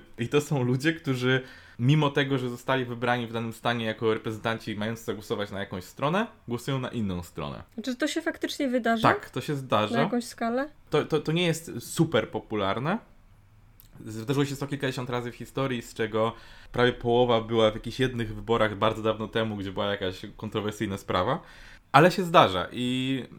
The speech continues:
Speaker 1: i problem jest taki, że no to jest, nawet jeżeli to nie są jakieś ogromne liczby, tak sobie o tym pomyślimy, bardzo, na ogół to są ludzie, którzy głosują nie na i drugą stronę, ale na przykład na kandydata niezależnego.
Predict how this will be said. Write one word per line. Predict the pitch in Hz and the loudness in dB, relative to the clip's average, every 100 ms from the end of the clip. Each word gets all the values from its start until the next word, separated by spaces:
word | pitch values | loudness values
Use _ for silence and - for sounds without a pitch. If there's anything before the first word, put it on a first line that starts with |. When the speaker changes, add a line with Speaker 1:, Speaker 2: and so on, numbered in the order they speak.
| - | -12
Speaker 1:
i | 117 | -6
problem | 147 143 151 | -4 -4 -6
jest | 147 | -6
taki, | 147 143 151 | -6 -6 -8
że | 139 147 | -4 -4
no | 143 143 | -4 -6
to | - 143 | -6 -4
jest, | 143 147 - - - - _ _ - | -2 -4 -8 -18 -20 -20 _ _ -4
nawet | 131 170 170 | 0 2 0
jeżeli | 143 147 | 0 0
to | 143 | 0
nie | 139 156 | -4 -4
są | 147 | -6
jakieś | 120 - | -8 -10
ogromne | 117 123 143 117 | -8 -4 -4 -4
liczby, | 95 92 87 95 | -4 -6 -4 -4
tak | 98 113 | -4 -6
sobie | 123 | -8
o | |
tym | 120 117 | -10 -10
pomyślimy, | 117 117 135 120 | -12 -10 -8 -6
bardzo, | - 139 143 - | -2 0 -2 0
na | 135 | 2
ogół | 165 165 | 2 0
to | 156 | -2
są | 147 139 | -2 -2
ludzie, | 139 139 | -2 -4
którzy | 139 127 | -6 -6
głosują | 123 123 139 131 | -6 -4 -2 0
nie | 143 | 2
na | 147 | 2
i | - 131 | 2 0
drugą | 135 160 165 | 0 2 0
stronę, | 160 175 175 | 0 0 2
ale | 139 | 0
na | 131 | 0
przykład | 147 143 | -2 -4
na | |
kandydata | 127 135 131 135 | -2 0 0 0
niezależnego. | 131 123 123 110 113 82 71 | 0 2 2 2 -2 -2 -6